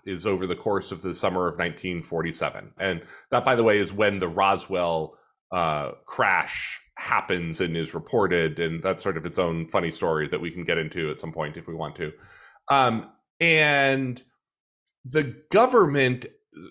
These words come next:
begins to sort of try to figure out what these things are. And it's an incredibly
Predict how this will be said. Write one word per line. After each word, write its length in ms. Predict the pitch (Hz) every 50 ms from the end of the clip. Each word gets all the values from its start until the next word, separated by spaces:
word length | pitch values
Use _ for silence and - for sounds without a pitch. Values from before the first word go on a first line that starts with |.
| - - 127 - -
begins 640 | 135 131 - - 143 143 139 139 135 135 135 - -
to 160 | - 131 120
sort 240 | - - 123 113 110
of 140 | 98 - -
try 560 | - - - 131 123 120 113 113 113 113 110
to 200 | 110 - - 98
figure 300 | - - 127 98 110 113
out 160 | 107 101 95
what 160 | 101 95 -
these 180 | 101 98 92 -
things 280 | - 98 90 85 -
are. 340 | 85 58 - - - - - _ _ _ _ -
And 160 | 127 127 127
it's 220 | - 139 143 - 185
an 80 | 175
incredibly 1200 | 175 160 - - - - - 277 269 269 262 262 226 202 156 139 135 135 131 123 113 107 101 -